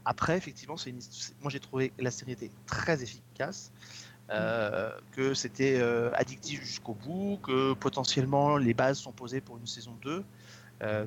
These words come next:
Speaker 1: tout n'étant pas résolu à la fin de la série, de la saison,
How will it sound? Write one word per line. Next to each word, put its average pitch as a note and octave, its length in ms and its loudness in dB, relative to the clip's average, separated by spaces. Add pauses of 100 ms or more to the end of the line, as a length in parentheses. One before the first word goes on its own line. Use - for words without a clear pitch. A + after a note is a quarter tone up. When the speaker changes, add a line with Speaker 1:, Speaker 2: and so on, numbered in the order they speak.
Speaker 1:
tout - 120 -18
n'étant A#2+ 220 -6
pas C#3 140 2
résolu B2+ 360 -2
à B2 40 2
la A2+ 80 -2
fin B2+ 160 -8
de A#2+ 60 -10
la A2 60 -4
série, C3 480 -4 (140)
de B2 40 -6
la A#2+ 80 2
saison, C3 300 -6